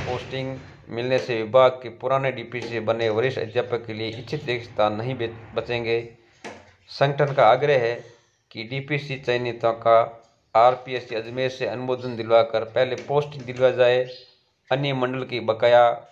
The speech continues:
वरिष्ठ अध्यापक डीपीसी दो हज़ार उन्नीस बीस करवाने के बाबत संगठन का आग्रह है।" तो दोस्तों, इस संगठन ने ये आग्रह किया है सरकार से, इसी वजह से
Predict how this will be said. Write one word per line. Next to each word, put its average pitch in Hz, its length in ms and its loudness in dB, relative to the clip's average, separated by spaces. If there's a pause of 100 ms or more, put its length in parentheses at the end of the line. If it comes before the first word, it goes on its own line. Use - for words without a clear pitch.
वरिष्ठ 131 360 -4
अध्यापक 110 500 -2
डीपीसी 117 360 -8
दो 113 160 -2
हज़ार 113 200 6
उन्नीस 117 340 -6
बीस 131 280 -10
करवाने 110 420 0
के 104 60 -6
बाबत 107 300 2
संगठन 104 460 -8
का - 140 -4
आग्रह 107 280 2
है।" 98 200 -6 (760)
तो 120 80 -2
दोस्तों, 131 460 2
इस 117 220 -6
संगठन 120 340 0
ने 117 120 -4
ये 107 120 0
आग्रह 127 300 2
किया 123 260 0
है 113 100 2
सरकार 120 400 0
से, 131 280 -6 (1120)
इसी 143 300 -2
वजह 127 260 2
से 120 460 -2